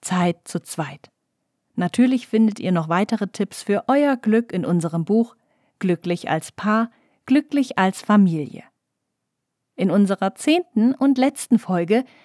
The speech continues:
werden wir uns abschließend die Autoren des Buches etwas genauer ansehen. Außerdem konnte ich Professor Spetling dazu gewinnen, das Vorwort zu lesen, das von Professor Waskowitsch verfasst wurde. Danke fürs Zuhören.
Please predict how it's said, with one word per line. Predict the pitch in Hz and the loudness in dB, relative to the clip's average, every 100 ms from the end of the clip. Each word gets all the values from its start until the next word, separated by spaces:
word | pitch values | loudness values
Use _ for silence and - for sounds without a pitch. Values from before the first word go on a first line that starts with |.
| _ | _
werden | - 247 339 285 | 0 0 2 4
wir | 240 | 4
uns | 202 180 - | 2 -4 -2
abschließend | 277 - - 269 262 254 240 | -4 -4 -2 -2 2 2 2
die | 226 - | 0 0
Autoren | 208 - 208 196 202 | -2 0 2 4 2
des | 160 - | 0 -4
Buches | - 190 214 208 | -4 -2 -2 -4
etwas | - 311 - 285 262 - | -4 -4 0 -2 -2 2
genauer | 214 196 196 190 | 4 6 4 2
ansehen. | - 175 151 127 - - _ _ _ _ | 0 -2 -2 -8 -12 -16 _ _ _ _
Außerdem | 269 349 262 170 180 233 | 2 2 2 0 2 2
konnte | 233 240 233 | 4 4 2
ich | 226 | -2
Professor | - 240 254 240 262 | -2 -2 0 0 -2
Spetling | - 285 311 220 175 | 0 -2 0 0 2
dazu | 165 - 185 | 0 0 -4
gewinnen, | 175 180 247 254 _ _ - | 0 4 4 4 _ _ -2
das | 233 - | -2 -2
Vorwort | - 285 285 285 - | 0 0 2 -2 0
zu | 254 | 0
lesen, | 233 233 233 233 | 4 4 4 2
das | 175 - | 2 -2
von | - 180 | -4 -4
Professor | - - - 214 - 202 | -6 -6 -2 0 0 0
Waskowitsch | 175 - - 180 175 | 0 -4 -6 -4 -4
verfasst | - 233 - 151 - - | -4 -4 -4 -10 -10 -12
wurde. | 98 - - _ _ _ _ _ _ _ _ _ | -10 -12 -18 _ _ _ _ _ _ _ _ _
Danke | - 226 240 240 | -4 2 2 2
fürs | 240 208 196 - | 2 2 0 -4
Zuhören. | - 196 180 160 156 | 0 0 2 -2 -4